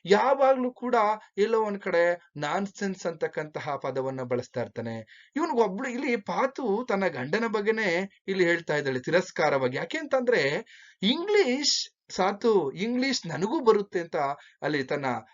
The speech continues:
ಇಲ್ಲಿ ಎಲ್ಲ ಒಂದ್ ಕಡೆ ಆ ಪುಟ್ಟುವನ ವಿಚಾರದ ಬಗ್ಗೆ ಮಾತನಾಡ್ತಾ ನನಗೂ ಬರುತ್ತೆ. ನೋಡು, ನಮ್ ತಂದೆ ಪಿಟೀಲು, ಹಾರ್ಮೋನಿಯಂ, ವೀಣೆ ಎಲ್ಲವನ್ನ ಕಲಿಸಿದ್ದಾರೆ.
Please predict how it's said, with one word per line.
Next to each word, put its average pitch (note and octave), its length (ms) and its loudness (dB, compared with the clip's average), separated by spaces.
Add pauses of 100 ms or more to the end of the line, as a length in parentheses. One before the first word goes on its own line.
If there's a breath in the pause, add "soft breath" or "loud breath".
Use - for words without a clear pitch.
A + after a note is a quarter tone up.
(120 soft breath)
ಇಲ್ಲಿ G3+ 240 -2
ಎಲ್ಲ E3 160 -2
ಒಂದ್ F#3 160 -2
ಕಡೆ C#3+ 220 -2 (480)
ಆ C3+ 120 4
ಪುಟ್ಟುವನ A#3 640 0 (120)
ವಿಚಾರದ F#3+ 420 -2
ಬಗ್ಗೆ D3+ 240 -4
ಮಾತನಾಡ್ತಾ B2+ 600 -6
ನನಗೂ D#3 360 -4
ಬರುತ್ತೆ. D3+ 520 0 (300 loud breath)
ನೋಡು, D4+ 140 -2
ನಮ್ B3+ 220 -2
ತಂದೆ A#3+ 480 2
ಪಿಟೀಲು, G#3+ 800 -4
ಹಾರ್ಮೋನಿಯಂ, F#3+ 960 -6 (320 loud breath)
ವೀಣೆ F#3+ 760 -2 (240 soft breath)
ಎಲ್ಲವನ್ನ G3 920 -6 (180)
ಕಲಿಸಿದ್ದಾರೆ. A2+ 1080 -10